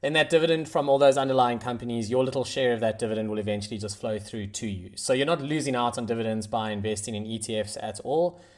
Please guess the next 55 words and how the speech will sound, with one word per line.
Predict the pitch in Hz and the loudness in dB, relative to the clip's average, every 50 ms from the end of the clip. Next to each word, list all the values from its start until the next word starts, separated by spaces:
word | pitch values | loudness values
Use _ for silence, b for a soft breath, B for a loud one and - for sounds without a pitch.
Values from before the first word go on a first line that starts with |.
| B B B | B B B
You | 131 131 127 | 2 4 4
are | 120 | 4
participating | - 135 123 101 - 123 - 127 - 123 120 117 110 - 120 113 | 4 2 -2 -2 -4 -4 -6 -6 -4 -2 -2 -2 -2 -4 -6 -4
in, | 110 110 113 110 113 | -4 -4 -6 -6 -8
in | 120 120 | -10 -10
the | 113 | -8
full | - - 151 135 120 | -6 -4 -2 -2 -2
joy | 107 123 117 113 113 | -2 0 0 0 0
of | 110 101 110 | 0 -2 -4
being | 110 107 107 | -4 -4 -4
a | 104 | -4
shareholder | - 127 117 107 104 110 110 107 107 | -2 -2 0 0 0 0 0 0 -2
in | 104 101 | -2 -2
those | 104 101 101 101 | -2 -2 -2 -4
companies, | - 113 107 101 101 104 101 98 98 98 98 - - - _ _ _ | -4 -6 -8 -6 -6 -6 -6 -6 -6 -6 -8 -10 -14 -20 _ _ _
you | 120 107 | -8 -8
know, | 101 101 | -6 -4
in | 110 113 | -6 -6
accordance | 107 - 139 123 113 113 110 120 | -6 -4 -4 -2 -2 -4 -4 -8
with | 107 101 | -8 -6
your | 113 110 | -6 -6
little | 104 107 110 101 | -6 -6 -8 -8
percentage | 104 110 - 123 113 104 101 107 101 - | -8 -8 -8 -8 -8 -8 -10 -12 -12 -8
of | - 113 107 98 | -8 -8 -8 -8
them. | 98 92 98 98 b b b b b b b b b b b b | -10 -14 -14 -18 b b b b b b b b b b b b
So | - 147 | -6 -4
E | 160 175 170 | -2 -2 0
T | 175 185 180 | 4 6 6
Fs | 175 175 - | 6 6 6
are | 180 165 | 4 4
a | 156 | 4
handy | 147 151 151 151 147 139 | 4 2 0 0 2 4
way | 135 135 135 | 6 8 8
if | 135 135 139 | 6 6 2
you | 135 110 | 2 6
are | 135 147 147 | 6 6 8
looking | 139 131 127 - 135 120 110 | 6 4 0 -2 -4 -8 -6
for | - - 131 123 120 117 117 117 110 B B B B B B B B B | -4 -2 0 2 2 2 2 0 -2 B B B B B B B B B
high | _ - 143 139 135 | _ 0 2 2 2
dividend | 117 139 135 131 127 123 120 101 | 2 2 0 0 0 -2 -4 -4
payers. | 131 135 135 123 113 110 107 107 | -2 -2 0 0 -2 -2 -4 -6
You | 120 110 | -8 -8
can | - 143 | -8 -2
go | 131 135 139 | 0 2 2
and | 143 143 - | 2 0 -2
see | - - 147 139 135 127 | -4 -4 -2 -2 -2 0
what | 123 131 127 | 0 -2 -2
E | 120 127 | -4 -6
T | 120 - - 127 123 | -8 -6 -4 -4 -4
Fs | 117 - - | -2 -2 -4
are | 127 120 | -4 -2
available | 117 113 117 120 123 123 110 120 117 | 0 2 2 2 2 0 -2 -4 -4
in | - 143 147 | -4 -4 -6
that | 139 131 - - | -6 -6 -6 -6
space. | - - 110 101 101 104 - - - | -6 -6 -4 -4 -4 -4 -6 -8 -10